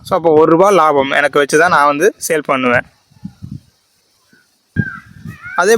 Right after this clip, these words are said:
போல நீங்களும் just நீங்க ஸ்டேக்கிங் பண்ணி ஒன்னு, ஒன் இயர் கழிச்சு பார்த்தீங்கன்னா,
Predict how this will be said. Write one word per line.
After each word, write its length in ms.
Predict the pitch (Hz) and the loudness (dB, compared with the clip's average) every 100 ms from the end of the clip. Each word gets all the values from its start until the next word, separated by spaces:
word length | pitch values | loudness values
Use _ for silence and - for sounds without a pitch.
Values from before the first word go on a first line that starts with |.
| 220 | 4
போல 140 | 226 208 | 4 4
நீங்களும் 380 | 208 202 220 254 - - - 170 | 4 6 4 2 -4 -20 -4 0
just 180 | 165 - 180 | 2 2 2
நீங்க 140 | 160 151 - | 4 2 2
ஸ்டேக்கிங் 340 | 180 185 175 170 | 2 4 2 2
பண்ணி 240 | 160 170 170 | 2 4 4
ஒன்னு, 220 | 165 160 160 156 151 | 4 2 2 2 2
ஒன் 120 | 165 | 2
இயர் 160 | 180 | 2
கழிச்சு 200 | 165 170 160 | 0 0 -2
பார்த்தீங்கன்னா, 340 | 156 165 | 0 -2